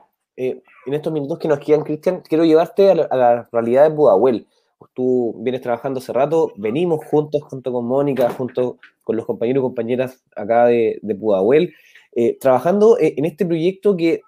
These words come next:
tiene que ver con, además de los operativos que realizábamos de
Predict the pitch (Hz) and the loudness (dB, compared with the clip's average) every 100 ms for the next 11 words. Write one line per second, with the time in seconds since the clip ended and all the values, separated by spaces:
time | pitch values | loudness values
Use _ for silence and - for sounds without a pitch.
0 | _ _ _ 160 170 156 165 170 160 160 | _ _ _ -4 0 2 2 0 0 2
1 | 156 151 - - - 117 120 160 175 - | 2 0 -6 -12 -4 -2 0 -2 -4 -16
2 | - 123 127 127 113 135 151 151 135 117 | -6 -2 0 2 0 2 0 0 0 0
3 | 120 117 139 139 143 135 127 120 117 107 | 0 -2 -4 -2 -2 -2 -2 0 -2 -4